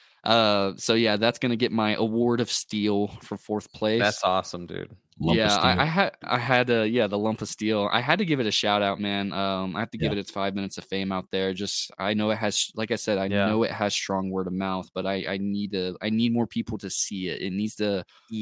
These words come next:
Speaker 1: it's gonna
Speaker 2: Yes.
Speaker 1: hit cult status, man. It really is. If it doesn't get a sequel in thirty years, that'll be one of those movies that people will be like, "Have you ever seen Dungeons and Dragons?" "Nah, okay, we'll go watch it." You know what I
Speaker 2: Yeah.
Speaker 1: mean?
Speaker 3: Yeah.
Speaker 1: 'Cause it's just a good time. It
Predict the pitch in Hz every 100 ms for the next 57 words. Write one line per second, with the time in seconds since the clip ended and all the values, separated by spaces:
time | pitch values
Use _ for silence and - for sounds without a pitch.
0 | 104 87 127 - 151 151 113 127 - 117
1 | 113 - 92 95 92 - 82 92 85 123
2 | 113 120 139 147 131 113 95 107 101 101
3 | 104 107 113 117 110 - 113 120 113 104
4 | 104 110 110 101 107 113 - _ _ _
5 | 120 123 120 113 107 107 107 107 101 101
6 | 98 104 101 95 104 104 117 117 120 117
7 | 120 117 113 113 127 131 139 131 - _
8 | _ 113 110 104 110 101 101 101 113 104
9 | 104 98 80 - - - 120 117 113 110
10 | 107 92 90 101 85 82 - 117 104 117
11 | - 135 127 107 101 98 - - 76 65
12 | - 113 120